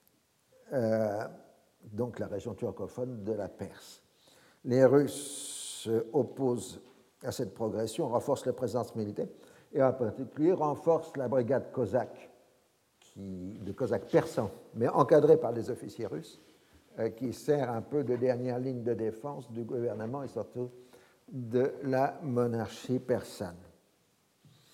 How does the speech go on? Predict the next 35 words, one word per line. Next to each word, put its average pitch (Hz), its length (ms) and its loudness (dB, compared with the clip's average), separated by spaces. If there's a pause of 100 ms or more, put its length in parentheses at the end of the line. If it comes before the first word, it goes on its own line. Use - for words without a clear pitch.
(960)
Les 143 120 6
Britanniques, 139 800 6 (540)
comme 135 220 6
ils 131 100 4
voient 131 200 6
que 123 680 2
les 120 200 4
Cosaques 123 440 2
sont 110 180 -6
du 107 140 -4
côté 110 320 -2
des 101 220 2
Russes 190 480 -2
et 120 100 0
que 123 120 -2
de 117 160 -2
toute 110 180 -6
façon 123 300 -2
c'est 120 140 -6
le 104 60 -6
désordre 107 460 0
total, 151 520 -2 (200)
pour 156 160 2
protéger 139 480 0
les 117 120 4
régions 110 400 0
du 104 140 -2
Golfe, 160 540 2 (300)
ont 127 140 -2
créé 131 280 2
leur 117 180 2
propre 131 300 -2
unité 123 380 -6
militaire, 117 720 -4
donc, 110 460 -8